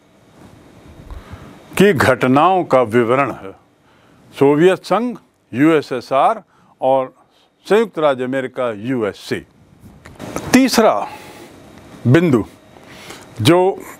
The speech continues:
अंत की कहानी को समझने के लिए आवश्यक है, वह है सोवियत संघ का स्वयं का उद्भव, एक आधुनिक राष्ट्र के रूप में सोवियत संघ का उद्भव। इसके लिए हमें थोड़ा सा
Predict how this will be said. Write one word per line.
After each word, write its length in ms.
अंत 360
की 240
कहानी 520
को 160
समझने 500
के 160
लिए 360
आवश्यक 500
है, 280
वह 280
है 240
सोवियत 560
संघ 340
का 240
स्वयं 540
का 220
उद्भव, 560
एक 380
आधुनिक 500
राष्ट्र 440
के 140
रूप 320
में 180
सोवियत 540
संघ 240
का 220
उद्भव। 380
इसके 280
लिए 140
हमें 260
थोड़ा 320
सा 280